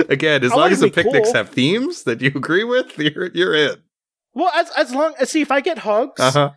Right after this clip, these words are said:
Speaker 2: and they also believe in something weird, I'll probably
Speaker 1: And they have
Speaker 2: do
Speaker 1: to be
Speaker 2: it.
Speaker 1: pro cat.
Speaker 2: Oh, definitely cat. I need to be able to bring Dexter.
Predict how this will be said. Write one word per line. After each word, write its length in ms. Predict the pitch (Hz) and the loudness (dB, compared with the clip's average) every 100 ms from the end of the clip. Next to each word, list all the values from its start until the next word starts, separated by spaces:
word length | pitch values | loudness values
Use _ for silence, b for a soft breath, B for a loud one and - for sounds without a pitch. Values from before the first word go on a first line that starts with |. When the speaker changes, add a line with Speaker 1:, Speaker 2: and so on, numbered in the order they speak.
| _ 262 | _ -2
Speaker 2:
and 240 | 247 226 | -2 0
they 120 | 214 | -2
also 320 | 240 233 285 269 | 0 -4 -2 -2
believe 260 | 240 247 | 0 -2
in 80 | 220 | 0
something 280 | 233 233 190 156 | -2 0 -4 -4
weird, 400 | 160 196 262 254 | -2 -2 -2 -2
I'll 160 | 190 | -2
probably 460 | - - 214 202 180 | -2 0 0 0 0
Speaker 1:
And 60 | 127 | 0
they 40 | |
have 60 | 135 | 0
Speaker 2:
do 60 | 117 | 0
Speaker 1:
to 60 | |
be 40 | 135 | 0
Speaker 2:
it. 40 | |
Speaker 1:
pro 200 | 151 127 | 0 -2
cat. 380 | - 117 85 - _ _ _ _ _ _ _ _ _ _ _ _ - | -2 -6 -6 -10 _ _ _ _ _ _ _ _ _ _ _ _ -2
Speaker 2:
Oh, 200 | 262 233 | -2 2
definitely 380 | 233 233 185 147 | -2 0 -6 -4
cat. 220 | 160 135 | -4 0
I 80 | 202 | -2
need 140 | 233 269 | 0 -4
to 60 | |
be 100 | 233 | 0
able 100 | 220 | -2
to 60 | 175 | -2
bring 200 | 170 139 | -8 -6
Dexter. 240 | 135 131 | -8 -2